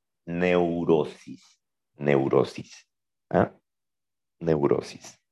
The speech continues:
Acepta con paz tu neurosis. ¿Por qué?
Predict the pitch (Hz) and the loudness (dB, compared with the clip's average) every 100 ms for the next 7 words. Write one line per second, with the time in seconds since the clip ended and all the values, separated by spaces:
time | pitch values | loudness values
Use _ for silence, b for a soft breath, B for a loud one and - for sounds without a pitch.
0 | _ _ _ _ _ _ 92 - - 143 | _ _ _ _ _ _ -6 -6 4 4
1 | 147 - 151 - 82 69 95 127 180 - | 4 2 2 2 0 2 2 2 0 -8
2 | _ _ _ _ - 85 80 67 65 - | _ _ _ _ -2 2 4 4 4 2
3 | 69 65 - _ _ _ _ _ _ _ | -2 -6 -12 _ _ _ _ _ _ _
4 | b b b b b _ 120 113 - 80 | b b b b b _ 4 6 6 6
5 | 78 | 4